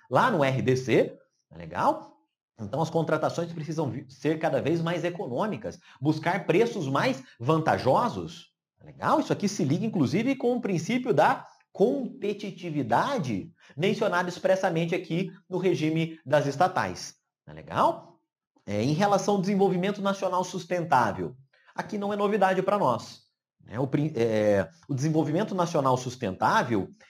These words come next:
ele é uma das finalidades lá da Lei oito meia meia meia, das licitações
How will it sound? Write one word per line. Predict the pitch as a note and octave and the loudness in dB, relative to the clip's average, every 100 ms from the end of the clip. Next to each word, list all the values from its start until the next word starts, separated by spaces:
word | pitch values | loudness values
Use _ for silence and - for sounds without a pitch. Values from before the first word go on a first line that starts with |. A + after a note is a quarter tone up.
| - | -8
ele | C#3 F3 F3+ D3+ D#3+ | 2 2 4 4 4
é | |
uma | F3+ F#3 | 4 2
das | F#3+ - - | 2 0 -8
finalidades | - D4 E4+ D#4+ G#3 F#3 E3 C3+ G#3+ E4 B3+ C3 A#2+ G#2 - _ - | -4 2 2 4 2 4 2 4 4 4 2 2 2 0 -6 _ 0
lá | E3+ D#4 | 2 2
da | E4 C#4+ | 4 4
Lei | B3+ B3 | 4 2
oito | B3 A3+ | 0 0
meia | G#3 G#3 | 0 2
meia | G3 G3 | 0 -2
meia, | D3+ D#3 A3 | 0 2 2
das | F#3 F#3 | 2 2
licitações | F3+ F#3 E3+ F#3+ D#3+ B2+ - G#3 D4 G#3 A2 - | 2 -4 -4 0 2 2 2 4 4 4 0 -6